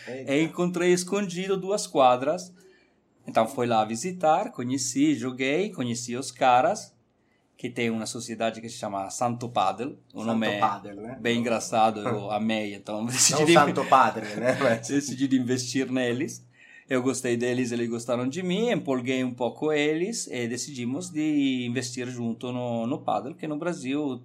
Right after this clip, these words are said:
Speaker 2: tem um muito potencial e ainda não é conhecido. Todo mundo aqui joga beach tennis,
Speaker 1: Sim.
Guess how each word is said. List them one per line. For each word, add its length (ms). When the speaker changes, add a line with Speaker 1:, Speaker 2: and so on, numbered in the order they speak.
Speaker 2:
tem 140
um 100
muito 460
potencial 720
e 60
ainda 220
não 220
é 80
conhecido. 540
Todo 240
mundo 200
aqui 220
joga 420
beach 280
tennis, 560
Speaker 1:
Sim. 340